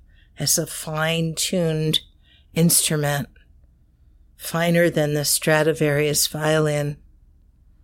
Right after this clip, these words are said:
where your tones are so pure, you know truth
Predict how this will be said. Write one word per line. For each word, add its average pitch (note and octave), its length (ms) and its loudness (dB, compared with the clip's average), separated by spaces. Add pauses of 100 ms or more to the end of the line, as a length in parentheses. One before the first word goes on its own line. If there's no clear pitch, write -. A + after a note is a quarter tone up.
(560)
where D#3+ 240 -2
your D3+ 300 0
tones D#3+ 800 -2
are C#3+ 140 -6
so E3+ 280 0
pure, D3+ 680 -4 (840)
you D3+ 160 -2
know D3+ 540 0 (100)
truth - 720 -4